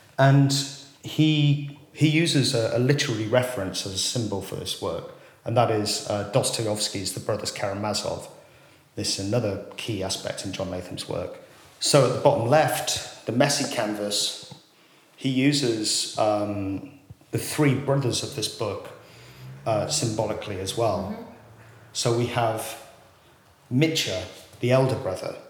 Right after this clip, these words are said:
Speaker 1: He was very instinctive in the way that he thought. The book that emerged from the canvas, the, the much neater book,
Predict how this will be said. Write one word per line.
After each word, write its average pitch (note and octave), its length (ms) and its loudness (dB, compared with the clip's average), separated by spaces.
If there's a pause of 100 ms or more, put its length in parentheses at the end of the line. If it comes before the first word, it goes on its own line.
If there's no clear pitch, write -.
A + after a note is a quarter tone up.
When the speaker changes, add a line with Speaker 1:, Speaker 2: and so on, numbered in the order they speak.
(640)
Speaker 1:
He D#3 120 0
was C#3+ 100 4
very A2+ 240 0
instinctive A2 580 -2
in G2 80 -8
the G2 60 -6
way F#2+ 180 -8
that F#2+ 140 -10
he - 80 -12
thought. F2+ 440 -10 (840)
The - 80 -6
book D3+ 300 2
that C3+ 100 -2
emerged A#2+ 340 0
from G#2+ 120 -6
the G#2 60 -8
canvas, D#3+ 580 0
the, A2 80 -4
the A2 240 -6
much A2+ 280 -6
neater D3 320 0
book, D3 380 -4